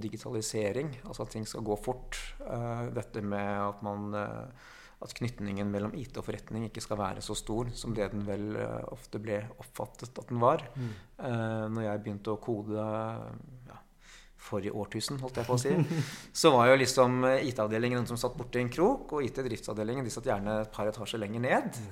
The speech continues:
Speaker 1: eh, og forretningen ante jo ikke hva I T drev på med. I T var en kostnadselement.
Speaker 2: Mm.
Speaker 1: Eh, sånn er det jo ikke i dag. Eh, I T er jo nå en, eh, noe man bruker for å utvikle forretningen.
Speaker 2: Mm.
Speaker 1: Ehm,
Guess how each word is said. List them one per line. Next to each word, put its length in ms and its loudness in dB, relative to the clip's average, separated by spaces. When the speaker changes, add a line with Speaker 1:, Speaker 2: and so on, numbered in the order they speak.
Speaker 1:
eh, 640 0
og 120 -8
forretningen 480 -4
ante 280 -4
jo 80 -10
ikke 120 -6
hva 180 0
I 120 -6
T 320 -4
drev 240 -4
på 160 0
med. 160 -2
I 80 -6
T 100 -6
var 140 -2
en 160 -6
kostnadselement. 1120 -2
Speaker 2:
Mm. 140 -8
Speaker 1:
Eh, 600 0
sånn 280 2
er 120 2
det 80 0
jo 40 -2
ikke 160 -4
i 40 8
dag. 280 4
Eh, 180 -4
I 40 -4
T 200 -2
er 120 2
jo 120 0
nå 140 -2
en, 240 -2
eh, 320 -2
noe 160 -4
man 160 -6
bruker 320 -6
for 160 -6
å 160 -2
utvikle 540 -6
forretningen. 520 -4
Speaker 2:
Mm. 320 -12
Speaker 1:
Ehm, 600 0